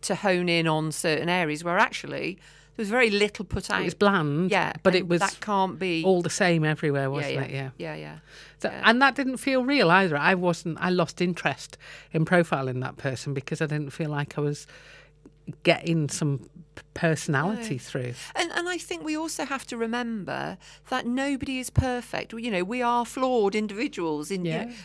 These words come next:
Speaker 1: and so I would expect if I typed in Tracy Jones into, into Google, for example, other search engines are available, um,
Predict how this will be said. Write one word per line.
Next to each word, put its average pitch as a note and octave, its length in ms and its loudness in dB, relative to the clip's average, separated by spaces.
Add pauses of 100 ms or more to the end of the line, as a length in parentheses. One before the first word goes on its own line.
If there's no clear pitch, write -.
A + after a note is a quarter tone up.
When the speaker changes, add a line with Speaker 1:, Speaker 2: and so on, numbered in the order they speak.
(100)
Speaker 1:
and B3 120 -2
so C4 300 0
I C#4+ 180 -2
would C#4+ 140 -2
expect - 880 -8 (260)
if - 160 -2
I C4 280 -4 (160)
typed A3+ 340 -6
in G3 100 -2
Tracy F#3+ 320 -6
Jones E3 340 -6
into, D#3+ 480 -4 (760)
into E3 300 -4
Google, D#3+ 540 0
for E3 140 -8
example, D#3+ 440 -4
other D3 140 -4
search - 300 -6
engines D3 260 -8
are D#3 140 -2
available, D3 380 -4 (340)
um, A#3+ 300 4